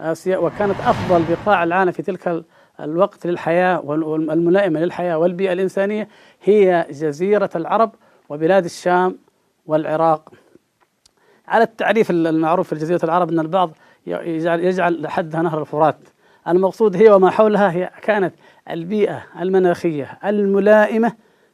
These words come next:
منذ العصر الجليدي الأخير الذي يمتد ما بين عشرة آلاف إلى ثمانية آلاف سنة حسب التقديرات التي يقدرها به ال-، العلماء في الجيولوجيا.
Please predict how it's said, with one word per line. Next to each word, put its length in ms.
منذ 540
العصر 640
الجليدي 580
الأخير 640
الذي 240
يمتد 380
ما 100
بين 280
عشرة 480
آلاف 360
إلى 100
ثمانية 380
آلاف 280
سنة 340
حسب 600
التقديرات 800
التي 280
يقدرها 580
به 360
ال-، 440
العلماء 680
في 340
الجيولوجيا. 560